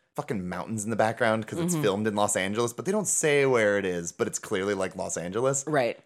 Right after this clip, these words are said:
Speaker 1: This one, it's like, there's mountains, I just assume it's Los Angeles or at least somewhere in Southern California. It's not.
Speaker 2: Nope, it's Idaho.
Speaker 1: Those are different mountains.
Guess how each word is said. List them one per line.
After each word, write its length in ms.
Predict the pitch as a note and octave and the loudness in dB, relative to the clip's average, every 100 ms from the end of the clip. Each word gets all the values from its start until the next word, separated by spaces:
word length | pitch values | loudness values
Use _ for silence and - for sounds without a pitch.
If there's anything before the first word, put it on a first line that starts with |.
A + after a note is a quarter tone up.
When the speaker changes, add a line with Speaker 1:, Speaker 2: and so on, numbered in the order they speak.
| - | -4
Speaker 1:
This 160 | E3 F3+ | 0 2
one, 120 | E3+ | 4
it's 100 | D#3+ | 4
like, 120 | - - - | 0 -6 -10
there's 180 | E3 | -2
mountains, 340 | F3 G3+ E3+ D3+ - | 2 4 2 -2 -2
I 120 | F#3+ | 0
just 200 | E3+ C#3 | 0 -2
assume 320 | A#2 - E3+ | -2 0 2
it's 140 | C3+ A#2 | 2 2
Los 200 | G2+ G#2+ | 0 0
Angeles 440 | G2+ G2 G#2 G#2 | -2 0 2 2
or 140 | - G#2+ | 2 0
at 60 | F#2 | 0
least 260 | A2 - | -4 -6
somewhere 340 | - A2+ G#2+ G#2 | -2 0 4 2
in 100 | G2+ | 2
Southern 240 | A#2 G#2+ | -2 -2
California. 580 | G#2 G#2 G2+ B2 A#2 A#2+ - _ - | 0 0 0 -2 -2 -6 -10 _ -10
It's 200 | D#4+ D#3 | -8 0
not. 380 | D#3+ G3 F#3 - - | 4 6 4 -2 -8
Speaker 2:
Nope, 200 | G3 B3 B3 | 0 2 2
it's 160 | A3 | 6
Idaho. 200 | A3 A3+ | 8 8
Speaker 1:
Those 80 | A#3+ | 6
are 160 | D#3+ - | 4 0
different 320 | C#4 - E3 | 0 2 2
mountains. 600 | C#3+ B2 G2 F2+ E2+ - | 4 4 2 -2 0 -2